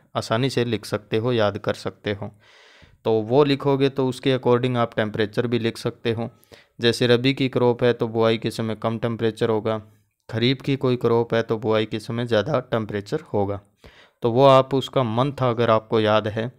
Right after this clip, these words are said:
कि रबी की बुआई कब होती है, खरीफ की कब होती है, उसके according आप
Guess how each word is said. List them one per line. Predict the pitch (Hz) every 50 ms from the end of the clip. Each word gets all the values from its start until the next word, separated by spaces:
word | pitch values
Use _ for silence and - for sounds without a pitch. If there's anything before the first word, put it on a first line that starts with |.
| _ - - _ _ _ _ _ _ -
कि | 120 113
रबी | 117 113 120 131 127
की | 127 135 127 127 127 123
बुआई | - - 117 113 110 110 107 107
कब | - 113 113 123
होती | 117 117 - - 117
है, | 104 113 117 113 117
खरीफ | - - 123 110 113 113 - -
की | - 110 107
कब | - 104 107 117
होती | 113 110 110 - 117 110
है, | 104 110 113 113
उसके | 110 113 107 - - - 117 110
according | 101 110 107 104 101 110 107 107
आप | 107 123 -